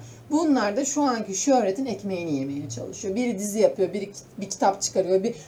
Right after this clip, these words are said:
Ne yapacaklarını şaşırdılar, anladınız mı? Bir ilişkileriyle gündeme gelmeye çalışıyorlar. Yok sonra saklıyorlar. Çünkü Hande ile Kerem bunlar.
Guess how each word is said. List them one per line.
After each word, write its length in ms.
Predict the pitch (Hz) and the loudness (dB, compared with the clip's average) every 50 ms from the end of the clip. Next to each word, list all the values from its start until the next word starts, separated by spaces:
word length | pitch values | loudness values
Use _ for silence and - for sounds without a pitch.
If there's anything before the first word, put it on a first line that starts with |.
| - | -4
Ne 100 | - 311 | 0 2
yapacaklarını 580 | 370 370 - - - 262 247 - 254 233 254 285 | 2 2 2 4 4 4 4 4 2 0 0 0
şaşırdılar, 500 | - 254 226 - 269 247 202 240 208 170 | 0 0 0 0 0 0 2 2 2 2
anladınız 540 | 170 175 185 214 214 247 262 247 226 190 160 | 0 -2 -2 0 2 4 4 4 2 -2 -4
mı? 160 | 160 151 143 - - - - - 277 | -6 -6 -8 -8 -12 -20 -6 4 4
Bir 100 | 277 285 | 4 6
ilişkileriyle 680 | 285 277 269 - - - 269 254 254 247 247 240 233 | 6 4 4 2 0 0 0 0 2 2 4 4 4
gündeme 420 | 202 - 202 196 190 180 180 180 | 2 2 -2 -2 -2 -2 -2 -2
gelmeye 500 | 160 - 170 170 165 160 160 156 160 156 | -2 -2 -2 -2 -2 -4 -4 -4 -6 -4
çalışıyorlar. 520 | - 190 165 160 156 - 202 185 196 202 202 | -4 -2 -2 -2 -2 0 2 4 6 6 6
Yok 220 | 226 214 214 214 | 4 2 0 0
sonra 260 | - 226 196 190 190 | -4 -4 -2 -2 -2
saklıyorlar. 800 | 190 - 240 - - - - 202 190 185 170 160 165 165 175 190 - | -2 -2 -4 -4 -4 -6 -2 0 0 2 2 0 -2 -6 -8 -12 -6
Çünkü 240 | - 226 208 202 | -4 -4 -2 -2
Hande 400 | 208 208 196 196 190 190 190 190 | -2 -2 0 0 0 2 2 2
ile 140 | 180 185 180 | 2 2 -2
Kerem 420 | - - 190 175 170 165 160 156 147 | 0 0 0 2 2 0 -2 -4 -6
bunlar. 340 | 135 135 135 147 180 214 | -6 -6 -4 -4 -4 -4